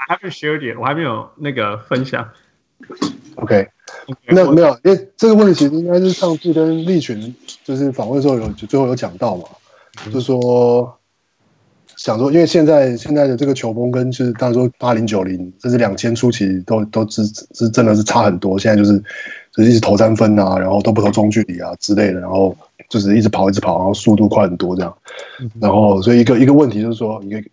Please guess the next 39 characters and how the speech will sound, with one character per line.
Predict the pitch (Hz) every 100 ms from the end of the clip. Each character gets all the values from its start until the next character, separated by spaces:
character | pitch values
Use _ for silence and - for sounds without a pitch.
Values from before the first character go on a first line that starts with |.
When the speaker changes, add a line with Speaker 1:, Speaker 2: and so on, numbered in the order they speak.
| _
Speaker 2:
就 | 120
是 | 113
大 | 107 113
家 |
几 | 113 104
层， | 90 98 92 _ _ _
就 | 110 104
其 | - 113
实 | 139
也 | 113
不 | 147
止， | 120 101 82 _ - - _ _ _
就 | - 131 - _ _
很 | - 107
多 | 101 120 123
这 | 120
些 | 123
现 | 123 120
在 | 117 110
没 | 113
有 | 107
球 | 104
赛 | 101 113
播 | 101 101
的 | 95
这 | 98
些， | 101 98 98 98 _ _
也 | 101
都 | 95 117
在 | 113
讨 | 92
论 | 98 101
这 |
些 | 104
问 | 110 98
题， | 95
就 |
是 | 98
说， | 101 101